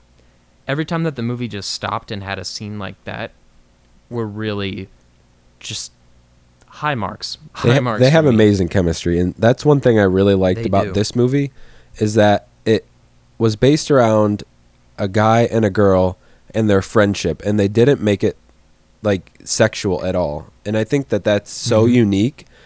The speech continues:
Speaker 2: in our society 'cause, you know, it's like we need that sexual tension in these movies. And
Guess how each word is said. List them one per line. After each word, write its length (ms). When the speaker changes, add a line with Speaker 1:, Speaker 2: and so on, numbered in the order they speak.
Speaker 2:
in 100
our 100
society 760
'cause, 460
you 140
know, 300
it's 160
like 140
we 120
need 280
that 160
sexual 380
tension 320
in 100
these 180
movies. 480
And 320